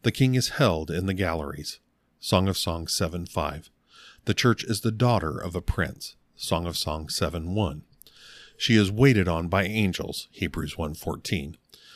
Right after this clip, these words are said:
She has a palace of glory reserved for her, John fourteen two. And may not all this draw out our love? Number two,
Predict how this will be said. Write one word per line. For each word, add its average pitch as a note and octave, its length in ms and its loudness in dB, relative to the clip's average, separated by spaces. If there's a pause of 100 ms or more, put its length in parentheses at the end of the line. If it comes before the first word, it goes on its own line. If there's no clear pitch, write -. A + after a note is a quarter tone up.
She - 160 0
has G2 200 4
a F2+ 60 0
palace G2 460 6
of G2+ 140 -6
glory G2 320 4
reserved F#2 560 2
for D#2 240 -4
her, D#2+ 300 0 (460)
John D2+ 280 -2
fourteen C#2+ 520 -6
two. - 340 -6 (2000)
And G#2 180 6
may G#2+ 140 6
not G2+ 220 4
all G#2 240 0
this G#2+ 240 2
draw G#2+ 240 4
out G#2 220 2
our G2+ 160 2
love? G2 440 2 (600)
Number F#2 180 2
two, E2 380 2